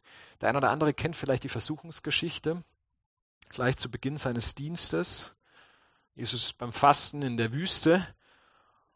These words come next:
und er wird dort mehrfach vom Teufel versucht. Er wird versucht, seine Macht für Show-Effekte zu missbrauchen, nur für sich selbst. Er wird versucht, groß rauszukommen, wird versucht, seine Verbindung zu Gott aufzugeben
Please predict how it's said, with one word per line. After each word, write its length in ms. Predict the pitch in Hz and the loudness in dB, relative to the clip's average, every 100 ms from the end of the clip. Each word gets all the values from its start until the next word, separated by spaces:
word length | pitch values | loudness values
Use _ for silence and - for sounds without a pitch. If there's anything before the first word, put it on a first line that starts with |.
| _ _ _ _ _ | _ _ _ _ _
und 100 | 135 | 0
er 80 | 139 | 2
wird 140 | 151 | 4
dort 120 | 160 143 | 2 0
mehrfach 320 | 143 - 156 | -6 -4 -8
vom 220 | 143 135 | -10 -10
Teufel 340 | - 139 - | -4 -4 -4
versucht. 640 | 131 117 - 98 87 - - - - _ _ _ _ _ _ _ _ _ _ _ _ _ | -10 -10 -10 -10 -14 -16 -16 -18 -18 _ _ _ _ _ _ _ _ _ _ _ _ _
Er 60 | 127 | -4
wird 120 | - | 0
versucht, 360 | 127 151 160 - | 0 2 2 2
seine 200 | 135 127 | 2 4
Macht 260 | 143 - | 4 4
für 100 | 135 | 4
Show-Effekte 680 | - 151 175 - 170 - 156 | 6 6 2 0 -2 -4 -6
zu 160 | - | -6
missbrauchen, 800 | 151 147 - 131 139 160 156 160 151 | -4 -4 2 6 8 6 0 -6 -4
nur 100 | 123 | -4
für 120 | 120 | -4
sich 200 | - 110 | -4 -2
selbst. 640 | - 143 165 - - - - - - - - | 2 2 2 -2 -4 -8 -16 -20 -20 -20 -8
Er 80 | - | -4
wird 100 | - | 0
versucht, 460 | 127 - 160 - | 0 0 0 -2
groß 320 | - 127 - 113 | 0 0 2 4
rauszukommen, 800 | 165 175 - 170 - 165 170 147 | 4 4 -2 0 6 6 6 2
wird 100 | - | 2
versucht, 460 | 120 - 170 170 | 0 0 -2 0
seine 200 | 147 135 | 2 2
Verbindung 560 | - 131 - 160 160 151 | -2 -4 2 2 2 -2
zu 120 | - | 0
Gott 220 | 135 - | 0 2
aufzugeben 760 | 143 180 - 160 - 151 151 | 0 0 0 0 4 4 4